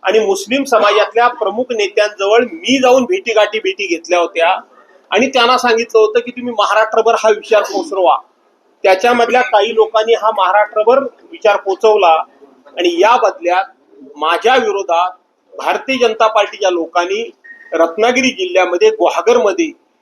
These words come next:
यापूर्वीच तक्रार दाखल केली होती. हा विषय मी अगोदरच बोलून दाखवला होता. माझ्या पक्षप्रमुखांनी कालच जाहीर केलंय की आम्ही महाविकास आघाडीतर्फेच लढणार,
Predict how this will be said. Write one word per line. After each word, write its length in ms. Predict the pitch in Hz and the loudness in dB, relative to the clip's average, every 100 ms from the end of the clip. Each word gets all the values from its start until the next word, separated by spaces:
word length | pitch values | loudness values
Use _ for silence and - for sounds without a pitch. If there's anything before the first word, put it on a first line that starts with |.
| _ | _
यापूर्वीच 720 | 156 202 269 - 226 226 285 | -2 2 2 0 -6 -4 -4
तक्रार 320 | 285 254 226 220 | -2 -2 -2 0
दाखल 320 | 208 - 196 | -2 -2 -10
केली 280 | - 180 349 | -12 -4 -2
होती. 360 | - - 233 - _ _ | -2 -6 -16 -18 _ _
हा 320 | - - 208 277 | -8 -2 0 0
विषय 360 | 214 - 202 | -2 -6 -6
मी 160 | 254 254 | -4 -4
अगोदरच 360 | 185 190 202 175 | -4 -4 -4 -4
बोलून 220 | - - | -8 -4
दाखवला 340 | 165 143 143 131 | -4 -4 -6 -12
होता. 260 | 120 - | -8 -2
माझ्या 240 | 220 240 294 | 0 2 0
पक्षप्रमुखांनी 680 | 277 277 277 269 262 269 | 0 -4 -6 -4 -2 -2
कालच 380 | 277 240 240 269 | 0 0 0 0
जाहीर 200 | 240 240 | 2 2
केलंय 260 | 226 214 175 | 0 -2 -4
की 200 | 143 196 | -8 -4
आम्ही 220 | 196 220 | -2 -2
महाविकास 500 | 214 180 214 214 214 | 0 0 0 -2 0
आघाडीतर्फेच 680 | 208 180 226 220 185 240 240 | 0 0 -2 -4 -4 -2 0
लढणार, 300 | 220 190 175 | 0 0 0